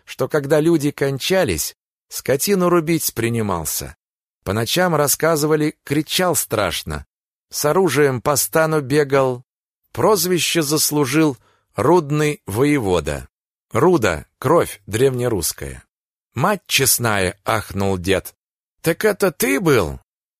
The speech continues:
Неужто слыхал, дядя Корней?" Алексей, глядя на деда из-под лобья, мрачно усмехнулся. "Даже сюда слава дошла!" "Как не слыхать? Только я думал, что враки все.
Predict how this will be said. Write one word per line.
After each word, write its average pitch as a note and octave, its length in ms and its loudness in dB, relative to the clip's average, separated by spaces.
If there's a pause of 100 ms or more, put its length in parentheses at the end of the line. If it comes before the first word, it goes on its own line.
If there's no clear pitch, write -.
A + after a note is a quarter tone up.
Неужто F#3+ 540 0
слыхал, E3+ 500 2
дядя G2 320 0
Корней?" G2 560 -4 (640)
Алексей, C#3 520 0
глядя C#3+ 340 0
на C#3 140 0
деда C#3+ 260 0
из-под A2+ 340 -2
лобья, D3+ 520 0 (380)
мрачно C3+ 680 -2
усмехнулся. G2 1040 -4 (500)
"Даже D3 340 0
сюда E3 360 2
слава B2+ 400 2
дошла!" E2+ 580 -4 (520)
"Как F#3 320 -2
не G3 120 2
слыхать? B2+ 680 -2 (420)
Только G3 320 0
я G3 160 4
думал, F#3+ 500 4 (100)
что - 300 -2
враки D#3+ 460 -2
все. F2+ 340 0